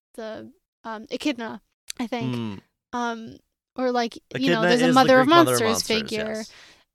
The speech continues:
Speaker 1: Uh, so, like, they're drawing on something there. Maybe, you know, there's parallels to the character. There's interesting things you can do with that idea. Season eleven doesn't have that. They just fucking made that up. <laughs>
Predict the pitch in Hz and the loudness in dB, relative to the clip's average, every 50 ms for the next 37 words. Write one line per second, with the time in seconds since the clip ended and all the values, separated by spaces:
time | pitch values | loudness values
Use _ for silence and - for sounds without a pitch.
0 | _ _ _ - 240 233 220 202 - - - _ - - _ _ - - - 262 | _ _ _ -10 -8 -6 -6 -6 -8 -10 -14 _ -20 -20 _ _ -14 -8 -6 -4
1 | 247 247 233 - 240 233 233 208 254 269 269 262 254 240 233 226 226 220 240 233 | -4 -4 -6 -6 -6 -6 -6 -4 -4 -4 -4 -4 -4 -6 -8 -10 -10 -10 -10 -12
2 | 220 220 220 226 240 269 285 285 277 269 269 262 262 262 254 254 254 247 247 247 | -10 -12 -12 -8 -6 -4 -4 -2 -4 -4 -4 -4 -6 -6 -6 -6 -8 -6 -6 -8
3 | 233 226 - - - 220 214 208 208 214 220 220 220 - - - - 226 226 226 | -8 -8 -10 -12 -14 -12 -12 -12 -12 -10 -10 -10 -10 -12 -12 -8 -6 -4 -2 -2
4 | 226 220 220 220 220 214 214 - - - 233 214 220 - - 247 233 226 226 - | -2 -4 -4 -6 -10 -10 -10 -12 -10 -10 -10 -10 -10 -10 -6 -4 -4 -4 -4 -6
5 | - - 226 220 220 220 220 214 - - 214 208 214 214 214 - - - 233 220 | -8 -8 -6 -6 -6 -6 -8 -10 -10 -12 -12 -12 -12 -12 -14 -16 -12 -12 -12 -10
6 | - 233 - 233 226 220 220 220 226 220 226 214 - 240 220 208 226 233 240 240 | -10 -12 -12 -10 -10 -10 -10 -12 -12 -12 -12 -12 -12 -12 -12 -10 -8 -8 -8 -8
7 | 233 - 226 233 233 226 226 - 247 240 233 240 - - 247 - 294 311 330 381 | -6 -6 -6 -6 -6 -8 -8 -8 -8 -6 -6 -6 -8 -8 -10 -8 -6 -4 -2 -2
8 | 349 311 233 233 240 233 285 285 254 226 247 240 254 277 247 208 220 226 220 226 | -2 -2 -2 -4 -4 -4 -6 -6 -4 -4 -4 -6 -6 -8 -8 -6 -4 -4 -4 -4
9 | - 147 139 - - - - 254 285 330 370 - - - 247 233 - 247 233 226 | -6 -10 -10 -10 -8 -4 -2 -2 -2 -2 -4 -6 0 0 0 0 0 -6 -6 -6
10 | 226 226 220 226 220 220 - 131 135 - - - - - | -6 -6 -6 -6 -6 -6 -6 -6 -6 -8 -10 -12 -12 -12